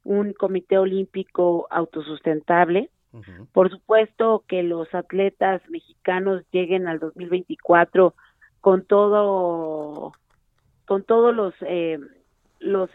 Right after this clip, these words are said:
Speaker 1: los utensilios necesarios para lograr su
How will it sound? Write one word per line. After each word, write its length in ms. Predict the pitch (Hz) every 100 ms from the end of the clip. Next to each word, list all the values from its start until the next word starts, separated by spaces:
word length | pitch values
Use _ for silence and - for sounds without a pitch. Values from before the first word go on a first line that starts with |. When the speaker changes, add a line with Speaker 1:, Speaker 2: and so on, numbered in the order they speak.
| -
Speaker 1:
los 380 | 170 180 175 165 -
utensilios 640 | 202 190 190 196 233 233
necesarios 720 | 214 175 180 202 247 269 214
para 240 | - 165 160
lograr 420 | 165 165 170 165
su 160 | -